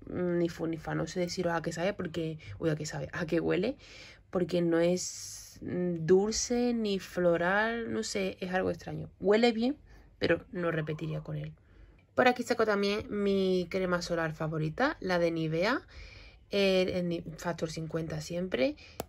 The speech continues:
Me gusta mucho porque no deja la piel grasa, te la deja súper bien, te puedes maquillar después. Esta crema es una pasada.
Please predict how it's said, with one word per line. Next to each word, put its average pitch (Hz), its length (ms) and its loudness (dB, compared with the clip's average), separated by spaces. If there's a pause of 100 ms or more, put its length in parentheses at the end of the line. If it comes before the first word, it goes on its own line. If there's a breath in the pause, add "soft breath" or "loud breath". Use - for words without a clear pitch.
(140)
Me 202 160 0
gusta 196 340 2
mucho 214 540 0
porque 220 460 2
no 190 260 0
deja 185 300 0
la 175 340 2
piel 170 320 2
grasa, 202 720 2
te 196 100 -4
la 180 140 -2
deja 170 420 -6
súper 165 440 0
bien, 180 260 -2
te 196 120 -4
puedes 165 240 0
maquillar 160 500 -6
después. 196 680 -4 (680 loud breath)
Esta - 320 -12
crema 160 220 0
es 165 60 -6
una 151 180 -2
pasada. 151 460 -12